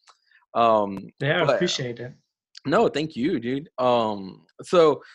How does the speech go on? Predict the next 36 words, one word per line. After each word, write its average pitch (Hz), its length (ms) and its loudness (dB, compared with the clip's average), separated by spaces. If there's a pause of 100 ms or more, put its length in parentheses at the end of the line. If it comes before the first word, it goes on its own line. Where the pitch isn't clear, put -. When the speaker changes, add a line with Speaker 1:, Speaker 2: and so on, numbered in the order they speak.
(600)
Speaker 1:
you 180 120 2
know, 170 100 4
we 170 100 2
kinda 220 280 2
hi-, 151 200 -4
hinted 156 360 0
on 180 160 0
this 185 180 -6
a 180 40 -6
bit, 143 440 0
uh, 120 240 4
as 120 180 -2
well, 120 400 -2 (340)
um, 120 380 2
but 113 360 0 (680)
you've 156 160 -2
been 233 200 2
really 190 220 4
using 175 360 -4
your 151 100 0
skills 151 640 0
to 151 80 -4
help 135 320 -2
out 135 240 2
the 131 80 2
El 110 140 0
Paso 127 320 -6
community, 113 640 -8 (440)
um, 101 600 -2 (120)
right 123 240 -2
now, 113 240 -2
especially 123 880 -6
with 117 220 -2
everything 123 380 -4
going 117 300 -6
on. 117 260 -4